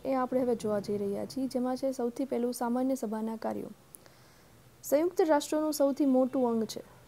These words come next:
શું? તો કે સામાન્ય સભા. સામાન્ય સભા તે બધા સભ્યો રાષ્ટ્રોના પ્રતિનિધિઓની બનેલી છે.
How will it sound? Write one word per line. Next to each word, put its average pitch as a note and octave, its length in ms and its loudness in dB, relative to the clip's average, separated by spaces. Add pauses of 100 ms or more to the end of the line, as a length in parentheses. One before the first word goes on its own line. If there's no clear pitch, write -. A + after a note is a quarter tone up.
શું? D4+ 280 -2 (180)
તો B3 80 -4
કે A#3+ 100 -2
સામાન્ય A3+ 420 -4
સભા. G#3 320 -10 (840)
સામાન્ય D#4+ 420 2
સભા B3 320 4
તે B3+ 140 2
બધા A3+ 380 4
સભ્યો C#4+ 340 4
રાષ્ટ્રોના C4 420 2
પ્રતિનિધિઓની B3 720 2
બનેલી A3 460 2
છે. A3+ 260 -6